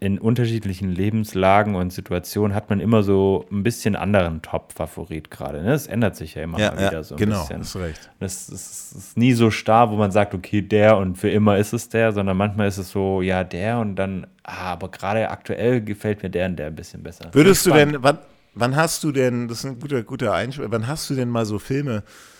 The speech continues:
Speaker 2: also bevor wir jetzt den Podcast gestartet haben, welchen Film hast du denn oder wann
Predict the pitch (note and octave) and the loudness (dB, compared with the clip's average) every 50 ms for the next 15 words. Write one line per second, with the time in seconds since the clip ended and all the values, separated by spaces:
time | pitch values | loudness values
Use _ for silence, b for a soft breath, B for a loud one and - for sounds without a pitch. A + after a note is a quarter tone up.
0 | B B B - G#2 G#2+ A2 A#2 A2+ - C#3 C3+ C3+ C3+ B2+ A2 - - G#2+ - | B B B -6 -4 -2 -2 -2 0 2 4 4 4 4 2 2 0 0 0 2
1 | - D3 D#3 - - C3 A#2 - - G#2 G2 - - G#2+ F#2 G2 F#2+ F2 - F#2+ | 2 2 2 0 -2 -2 -2 -2 -4 -8 -10 -6 -4 -4 -4 -4 -6 -6 -4 -4
2 | F#2 F2 E2+ F2+ F2 E2 - _ _ _ _ _ _ _ _ B B B B B | -2 -2 -4 -6 -8 -12 -16 _ _ _ _ _ _ _ _ B B B B B
3 | B B B B B B B B _ _ _ _ _ _ _ _ _ _ _ - | B B B B B B B B _ _ _ _ _ _ _ _ _ _ _ 2
4 | B2+ B2 E3 E3+ - - C3+ C3 A#2+ A2+ B2+ B2+ - C3+ A#2 A#2 A#2 A#2+ A2+ A#2 | 2 2 2 0 -2 -2 -2 -2 0 -2 -2 -4 -4 -2 -2 -2 -2 0 2 2
5 | A2 G2+ B2 C#3+ E3+ F3+ E3 D3+ | 2 2 2 2 2 0 -2 -4